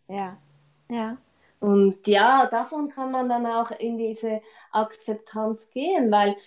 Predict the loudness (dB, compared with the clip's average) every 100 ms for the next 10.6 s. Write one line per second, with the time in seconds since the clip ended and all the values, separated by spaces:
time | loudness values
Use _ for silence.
0 | -4 -2 -2 0 0 2 0 -2 -6 -4
1 | -4 -6 -4 -4 -4 _ -10 -10 _ -6
2 | -6 -4 -4 -2 -4 -4 -6 -6 -10 -8
3 | -4 0 2 2 0 -4 -16 _ -2 2
4 | 2 -2 _ _ _ _ _ -12 -6 -6
5 | -8 _ _ _ _ 6 6 4 8 8
6 | 8 -8 _ 8 8 10 8 8 0 -2
7 | 2 4 4 2 -2 -2 -2 0 4 6
8 | 6 2 -2 -4 -2 0 0 -2 _ _
9 | _ 4 4 4 -6 -6 -4 -2 -2 -2
10 | -6 -8 0 0 0 -8